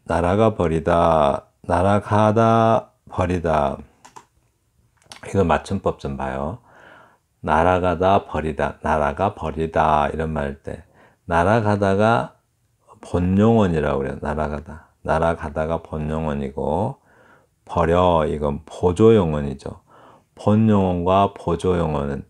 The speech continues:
띄어쓰는 것은 원칙이고 붙여 쓰는 것 또한 허용됩니다. 그러나 이 경우처럼, 다시 한번요.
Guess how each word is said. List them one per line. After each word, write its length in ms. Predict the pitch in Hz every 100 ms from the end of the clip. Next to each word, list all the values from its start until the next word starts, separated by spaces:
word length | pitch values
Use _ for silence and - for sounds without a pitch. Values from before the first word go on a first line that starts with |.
| -
띄어쓰는 580 | 110 104 - 95 82 76
것은 460 | 71 - - 82 -
원칙이고 920 | 92 85 - - 80 76 - 69 - _ _ _ _
붙여 400 | - 92 - -
쓰는 360 | - 80 76
것 220 | 69 67 -
또한 400 | 76 82 101 -
허용됩니다. 1400 | - - 127 127 127 120 78 76 69 71 69 69 69 - _ - - _
그러나 520 | - 101 135 113 92
이 260 | 101 95 90
경우처럼, 840 | 98 123 117 - - 73 69 73 82 _ _
다시 220 | - -
한번요. 580 | 78 76 71 69 80 110